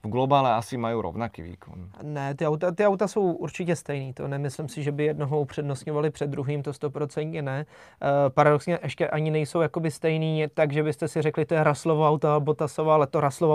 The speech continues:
Speaker 2: auto je vyloženě Hamiltonovo auto, to znamená, tam oni neměli možnost změnit nějaký další věci. Musí používat stejný komponenty té pohonné jednotky v pátek, ty starší,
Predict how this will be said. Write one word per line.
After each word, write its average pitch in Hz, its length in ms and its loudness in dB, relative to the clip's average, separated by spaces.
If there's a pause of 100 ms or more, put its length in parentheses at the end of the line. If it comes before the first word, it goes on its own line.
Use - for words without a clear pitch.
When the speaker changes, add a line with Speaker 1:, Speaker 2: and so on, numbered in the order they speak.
Speaker 2:
auto 151 120 0
je 156 60 4
vyloženě 151 320 2
Hamiltonovo 151 520 0
auto, 127 220 -6
to 131 120 -6
znamená, 131 340 -4
tam 139 200 -4
oni 143 180 -4
neměli 151 380 0
možnost 139 340 -2
změnit 139 360 -4
nějaký 135 320 -4
další 135 300 0
věci. 139 300 -4 (340)
Musí 156 220 -2
používat 147 400 0
stejný 151 320 -2
komponenty 147 560 -2
té 156 160 -6
pohonné 143 340 -2
jednotky 143 560 -2
v - 60 -12
pátek, 139 440 -2
ty 143 140 -4
starší, 147 640 -2